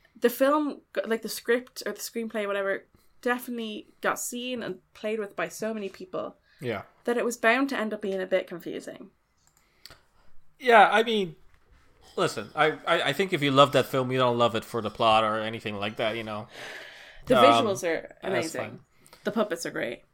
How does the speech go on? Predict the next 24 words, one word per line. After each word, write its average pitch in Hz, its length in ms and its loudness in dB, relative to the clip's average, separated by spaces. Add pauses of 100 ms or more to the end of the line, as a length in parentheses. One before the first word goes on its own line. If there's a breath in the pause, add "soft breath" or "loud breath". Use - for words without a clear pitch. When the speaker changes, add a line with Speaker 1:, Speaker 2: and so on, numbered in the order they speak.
(120)
Speaker 2:
Yeah. 120 180 -12 (360)
And, 120 380 -8
I 139 80 0
mean, 135 220 -2
I've 143 180 2
went 131 200 2
on 110 160 -4
record 113 360 -6
before, 113 400 -6
I, 110 220 -6
I 123 100 -10
think, 110 260 -8
on 110 120 -2
this 110 120 -10
podcast 110 380 2
saying 110 220 -2
that 113 180 -6
Jim 113 160 -10
Henson 117 320 -6
was 113 140 -8
a 110 60 -10
genius, 110 500 -6
and 113 80 -6
I, 110 220 -2